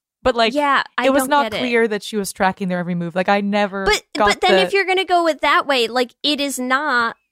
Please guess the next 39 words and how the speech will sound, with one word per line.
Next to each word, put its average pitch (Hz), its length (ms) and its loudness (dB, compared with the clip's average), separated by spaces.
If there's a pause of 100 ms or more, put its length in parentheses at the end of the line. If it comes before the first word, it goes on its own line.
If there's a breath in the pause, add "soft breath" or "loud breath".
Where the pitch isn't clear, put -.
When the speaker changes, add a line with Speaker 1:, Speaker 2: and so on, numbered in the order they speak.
(160)
Speaker 2:
she 262 220 0
does 262 240 -2
not 254 200 0
join 226 260 0
forces 208 540 -6
with 220 200 -2
three 208 240 -6
international 196 920 -6
agents. 190 380 -4
Gracia 196 360 -2
is 427 140 -2
not 339 200 -2
an 220 100 -6
agent. 294 300 -4
She - 220 -10
is - 140 -4
a - 60 -4
therapist. 262 220 -4
Speaker 1:
She 233 120 0
is 247 160 0
a 269 40 0
therapist. 208 760 -2
Speaker 2:
<laughs> - 40 -12
Speaker 1:
Exactly. 202 440 2
Speaker 2:
She - 60 0
is, 190 240 -4 (320 loud breath)
she 330 200 0
is 277 180 0
the 277 80 0
first 277 260 -2
to 330 80 -14
tell 349 200 2
you. 214 280 -4 (280 loud breath)
Speaker 1:
She's - 100 -4
Speaker 2:
Like, 311 160 2
Speaker 1:
a - 20 -2
Speaker 2:
it's 320 80 -2
Speaker 1:
therapist. 359 220 2
Speaker 2:
just, - 340 -4